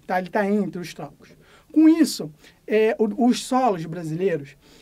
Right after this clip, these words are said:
eles têm um desenvolvimento muito grande. Isso, por certo lado, ajuda na produção agrícola, tá? E o que acontece com as terras brasileiras é que a maioria dos solos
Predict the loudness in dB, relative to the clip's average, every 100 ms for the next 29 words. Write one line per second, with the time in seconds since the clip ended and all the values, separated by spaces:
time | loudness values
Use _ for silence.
0 | -6 0 0 0 2 4 4 2 0 0
1 | 0 0 0 -4 -2 -2 -4 -4 -6 -6
2 | -4 -6 -8 -16 _ _ _ _ 2 2
3 | 2 -4 -6 -6 -6 -8 -4 -2 -4 -8
4 | -6 -4 -4 -6 -14 _ _ -2 0 0
5 | 0 2 2 2 -6 -8 _ -8 -8 -4
6 | -6 -6 -6 -6 -6 -6 -8 -12 _ _
7 | -8 -4 -4 -2 -2 -2 0 0 0 -2
8 | -2 -4 -2 -6 -6 -10 -8 -4 -4 -6
9 | -10 -20 _ -8 0 4 6 6 4 2
10 | -2 -2 0 0 -4